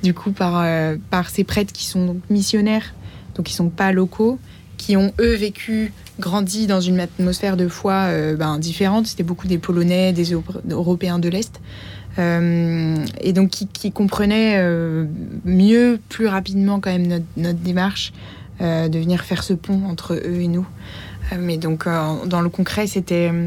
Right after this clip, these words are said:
on a, on s'est jamais ennuyé, euh, une seule fois. On a toujours trouvé à remplir nos quotidiens. Mais, euh, et en fait, euh, je,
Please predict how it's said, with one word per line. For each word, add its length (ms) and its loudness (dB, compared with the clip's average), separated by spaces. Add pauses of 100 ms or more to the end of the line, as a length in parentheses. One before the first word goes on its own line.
(140)
on 420 4
a, 300 2
on 40 -2
s'est 140 -4
jamais 360 2
ennuyé, 600 4
euh, 380 2 (100)
une 140 4
seule 200 2
fois. 380 2
On 60 0
a 100 0
toujours 480 0
trouvé 300 0
à 100 4
remplir 380 2
nos 100 4
quotidiens. 520 0 (680)
Mais, 340 4
euh, 260 2
et 300 4
en 160 2
fait, 260 0
euh, 200 2
je, 340 -2